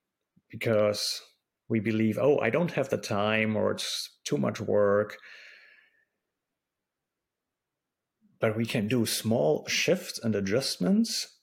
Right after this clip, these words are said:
and then maybe not believe every-, anything, everything that our mind tells us. We can challenge our mind, right? There's a lot of things that my mind tells me all day long.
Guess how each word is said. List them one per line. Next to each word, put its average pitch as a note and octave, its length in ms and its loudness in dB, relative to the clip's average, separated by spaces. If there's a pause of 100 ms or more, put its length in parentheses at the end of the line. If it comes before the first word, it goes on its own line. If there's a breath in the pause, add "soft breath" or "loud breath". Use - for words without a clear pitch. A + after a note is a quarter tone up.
and G#2 240 -6
then G#2 420 -2 (2000)
maybe A3 680 4
not E3 500 -2
believe A#2+ 420 2
every-, A#2 280 0
anything, D#3 500 -2
everything E3 560 2
that A2+ 140 2
our G2+ 220 0
mind A2+ 640 0 (180)
tells F3+ 420 0
us. - 300 -8 (220)
We G#2 60 -4
can G2+ 280 -6
challenge G#2+ 500 -2
our A2 180 0
mind, B2 340 -2
right? G#2 240 0
There's G#2+ 160 -2
a G2 60 0
lot E3+ 160 2
of G#3 140 -4
things B2+ 420 -2
that G#2 180 -2 (840 loud breath)
my G#2 180 -4
mind G2+ 420 -2
tells G#2 420 -2
me G2+ 140 -4
all G2+ 240 2
day G2+ 180 0
long. G2 500 -2